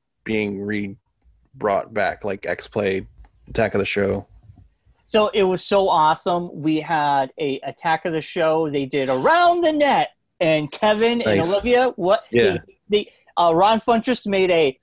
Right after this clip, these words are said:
Speaker 2: cardboard podium, and he had the cardboard fake phone, the phones hanging.
Speaker 1: Yeah.
Speaker 2: And he goes, "Time to do Around the Net," and it was so magical. And those
Speaker 1: Nice.
Speaker 2: two, those two didn't lose it,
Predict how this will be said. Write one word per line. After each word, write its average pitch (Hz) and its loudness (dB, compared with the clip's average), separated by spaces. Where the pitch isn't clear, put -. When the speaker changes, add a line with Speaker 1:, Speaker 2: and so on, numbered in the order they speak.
Speaker 2:
cardboard 202 2
podium, 220 2
and 170 0
he 156 -2
had 170 2
the 165 0
cardboard 208 2
fake - -4
phone, 226 2
the - -14
phones 220 0
hanging. 226 -2
Speaker 1:
Yeah. 113 0
Speaker 2:
And 208 0
he 185 0
goes, 185 2
"Time 311 2
to 277 6
do 214 6
Around 381 6
the 392 2
Net," 330 4
and 190 -4
it 202 2
was 180 2
so 170 2
magical. 127 -4
And 208 2
those 220 2
Speaker 1:
Nice. 214 0
Speaker 2:
two, 269 2
those 294 0
two 240 0
didn't 285 0
lose 302 0
it, - -6